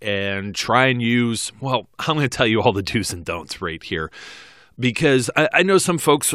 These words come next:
want to use just, they wanna go out and use Outlook.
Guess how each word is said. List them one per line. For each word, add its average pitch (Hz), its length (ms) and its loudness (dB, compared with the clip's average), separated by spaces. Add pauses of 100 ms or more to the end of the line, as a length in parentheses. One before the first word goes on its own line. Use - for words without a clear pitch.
want 135 320 2
to 143 80 -4
use 127 380 2
just, - 320 -4
they 127 140 4
wanna 127 180 0
go 113 160 4
out 113 160 4
and 113 100 -8
use 117 240 0 (240)
Outlook. - 680 2